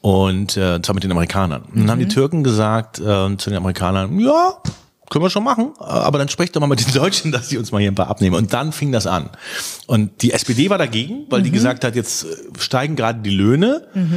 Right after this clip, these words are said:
Speaker 1: und jetzt holt ihr wieder Billigarbeiter irgendwo her.“ Äh, die Wirtschaft war sehr dafür, die C D U war dafür. Und dann hat man gesagt, „Okay, für zwei Jahre.“ Und nach zwei Jahren,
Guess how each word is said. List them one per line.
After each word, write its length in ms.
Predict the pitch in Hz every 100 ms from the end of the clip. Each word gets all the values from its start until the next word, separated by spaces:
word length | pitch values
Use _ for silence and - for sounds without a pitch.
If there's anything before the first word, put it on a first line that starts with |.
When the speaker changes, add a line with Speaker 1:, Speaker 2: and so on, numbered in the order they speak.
| 208
Speaker 1:
und 40 | 254
jetzt 180 | - -
holt 140 | 135
ihr 140 | 143
wieder 160 | 143 143
Billigarbeiter 640 | 117 147 127 101 87 85 85
irgendwo 300 | 85 90 87
her.“ 300 | 90 135 196 - - - - - -
Äh, 480 | 104 98 92 92 90
die 120 | 95
Wirtschaft 260 | 120 147 143
war 80 | 107
sehr 100 | 104
dafür, 260 | 98 131
die 100 | 143
C 100 | 110 110
D 100 | 107
U 80 |
war 80 | 139
dafür. 340 | 143 - 135 135 - _ _ _ _ _ - -
Und 340 | - 104 101 104
dann 100 | 101
hat 120 | 104
man 80 | 98
gesagt, 180 | 90 98
„Okay, 200 | 98 101
für 100 | 98
zwei 240 | - 95
Jahre.“ 360 | 87 69 64 - _ _ _ _ -
Und 120 | 101
nach 140 | 107 -
zwei 300 | - 120 120
Jahren, 480 | 107 107 151 196